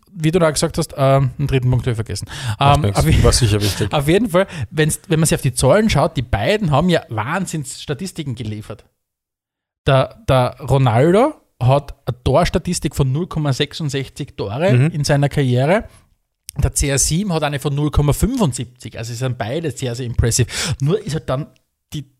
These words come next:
Speaker 1: der Unterschied in den absoluten Zahlen, so wie du sagst, der große. Und da kommt eben genau das, das Verletzungsthema rein.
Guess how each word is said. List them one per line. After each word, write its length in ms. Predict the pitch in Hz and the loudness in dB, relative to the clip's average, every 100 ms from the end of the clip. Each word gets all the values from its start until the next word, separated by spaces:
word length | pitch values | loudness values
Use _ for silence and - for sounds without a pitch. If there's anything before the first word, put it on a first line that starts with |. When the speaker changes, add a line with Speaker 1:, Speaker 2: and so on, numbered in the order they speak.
| _ - | _ -10
Speaker 1:
der 140 | - | -4
Unterschied 560 | 214 269 311 151 143 - | -2 -2 -4 -6 -10 -10
in 120 | 135 | -6
den 140 | 139 147 | -6 -6
absoluten 560 | 190 - 156 143 - | -8 -8 -6 -6 -8
Zahlen, 360 | 123 120 123 - | -8 -8 -8 -12
so 80 | 135 | -12
wie 40 | 127 | -10
du 60 | |
sagst, 220 | 120 123 131 | -8 -8 -10
der 80 | |
große. 300 | - 175 - | -8 -6 -4
Und 100 | 123 | -4
da 60 | 127 | -4
kommt 200 | - 143 | -6 -4
eben 120 | 131 127 | -2 0
genau 220 | 127 127 | 0 -2
das, 180 | 123 - | -2 0
das 140 | 123 | 0
Verletzungsthema 840 | - 120 131 190 220 139 110 113 | 2 0 0 0 0 2 2 2
rein. 220 | 101 107 | 4 2